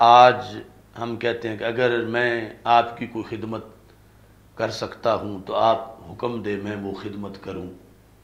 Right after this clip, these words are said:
तो हज़रत अबू मूसा अशअरी रदियल्लाहु ताला अन्हु ने कहा, लौ अक़दिरु लकुमा अला अमरिन, अगर मैं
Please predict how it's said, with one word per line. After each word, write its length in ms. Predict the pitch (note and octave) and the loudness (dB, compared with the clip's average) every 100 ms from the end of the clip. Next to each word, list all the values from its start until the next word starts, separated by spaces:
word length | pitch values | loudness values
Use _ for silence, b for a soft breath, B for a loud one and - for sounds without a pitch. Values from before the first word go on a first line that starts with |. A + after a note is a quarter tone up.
| b b b b b b _ _ _ _ _ _ _ - | b b b b b b _ _ _ _ _ _ _ -10
तो 80 | |
हज़रत 280 | A2 D3 D3 | -4 -4 -4
अबू 140 | D3 D3 | -4 -4
मूसा 300 | C#3 B2+ - | -4 -4 -4
अशअरी 340 | B2 A#2+ C#3+ C#3 | -4 -2 -2 -2
रदियल्लाहु 600 | A#2 A2 G2+ G#2+ A#2 A#2 | -2 -4 0 2 2 2
ताला 280 | - G2 G#2+ - | -2 -2 -2 -4
अन्हु 220 | G#2+ A2 | -6 -6
ने 140 | G#2+ G#2 | -8 -6
कहा, 160 | A2+ | -4
लौ 240 | A2 B2+ C#3 | -2 0 0
अक़दिरु 760 | C3+ C3 B2+ B2 A2+ A2 A2+ G#2 | 2 0 0 -4 -6 -6 -6 -6
लकुमा 560 | G2 G2 G2 F#2+ F#2 D#2+ C#2+ - - _ _ _ - | -4 -6 -6 -6 -4 -4 -8 -20 -20 _ _ _ -6
अला 220 | A2+ A#2 A2+ - | 2 4 2 -2
अमरिन, 500 | B2+ A#2+ G2+ D#2+ D2+ - - _ _ _ b b b b b b b b _ _ _ C3 | -2 -2 -4 -8 -12 -18 -20 _ _ _ b b b b b b b b _ _ _ 0
अगर 300 | C3 D#3+ D3 | 4 4 4
मैं 500 | A2+ A2 G2+ G2 | -2 -4 -6 -8